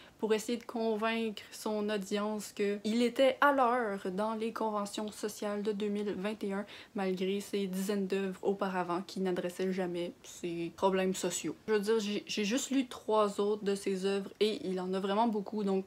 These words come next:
je peux pas dire si vraiment c'est quelque chose qu'il a jamais fait dans ses romans, mais c'est quelque chose qui s'est jamais produit dans les romans que j'ai lus. Et j'espère que ça se reproduira plus, honnêtement, parce que c'était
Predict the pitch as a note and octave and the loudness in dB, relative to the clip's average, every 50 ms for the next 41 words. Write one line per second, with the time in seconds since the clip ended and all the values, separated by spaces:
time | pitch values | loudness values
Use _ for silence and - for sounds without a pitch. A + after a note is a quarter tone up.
0 | _ - - - - F#3+ F#3+ - G3+ F#3 F3+ F#3 F#3 F#3+ A3+ A3 - - G3 G3 | _ -16 -12 -4 -4 -4 0 2 0 0 2 2 0 0 0 -2 -2 -4 -2 0
1 | F#3 F#3+ F#3+ F#3+ G3 G3 G3 G3 - - - G3+ G3 G#3 F#3 F#3+ - - A3 A3 | 2 2 4 4 4 4 4 2 -2 0 0 0 2 2 0 0 2 2 2 2
2 | G#3 - - G3+ F#3 F#3+ F#3 F#3+ G3 G3+ F#3 F#3 F#3+ F#3+ F#3+ G3+ G3+ F#3+ F#3 F#3+ | 2 0 -4 -2 2 2 2 2 4 4 6 6 6 4 4 2 2 2 2 2
3 | G3 F#3+ F#3 F#3 F3+ F3+ F#3 G3 A#3 C4 - - - G3 F#3 G3 G3 G3+ G3+ - | 0 0 0 0 0 0 0 0 0 0 -2 -2 -2 0 0 2 0 0 -2 0
4 | - F#3+ F#3+ G3+ F#3 F3+ - - G3 G3 G3+ G3 - - - - F#3+ F#3+ F#3 F#3+ | -2 -2 -2 -2 -4 -4 -2 -2 0 0 -2 -4 -8 -14 -8 -4 -2 0 2 2
5 | F#3 F#3 F3+ F3+ - F#3+ F#3 F3+ F#3+ F#3+ F3+ F#3+ F3+ F#3 F3+ F3+ G3 G3+ G3+ G3 | 2 2 0 -2 -2 -4 -4 -2 -4 -4 -2 -2 -2 -2 -2 0 2 2 2 2
6 | G3 F3 F3 F3 E3+ F#3+ - - F3+ F3 F3 D#3 D3+ - - - - - - G3 | 0 -2 -2 0 -2 -2 -2 -2 -4 -2 -2 -2 -4 -4 -6 -10 -12 -4 0 0
7 | G3 G3 G#3+ G#3 G#3 - G#3+ G#3+ A3 G#3 - G#3 F#3+ F#3+ - F#3+ F#3 F#3 - - | 2 2 2 0 4 6 6 6 6 4 2 -2 -2 0 0 0 0 0 -2 -2
8 | G3 F#3+ F#3+ F#3 F3+ F#3 G3 G3+ G3+ - - G#3+ F#3+ F#3 G3 F#3+ G3+ F#3+ - - | 0 0 0 0 2 2 2 2 0 2 0 0 2 2 0 -2 -2 -4 -2 -2
9 | A#3 A3 G#3 G3 F#3 E3 - G3 G3 G3+ - F3+ - - - G3+ - - G3+ F#3 | 0 0 2 2 0 0 0 -2 -2 -2 -2 -6 -8 -6 -10 -10 -8 -6 -8 -6
10 | - - F#3 | -2 -4 -4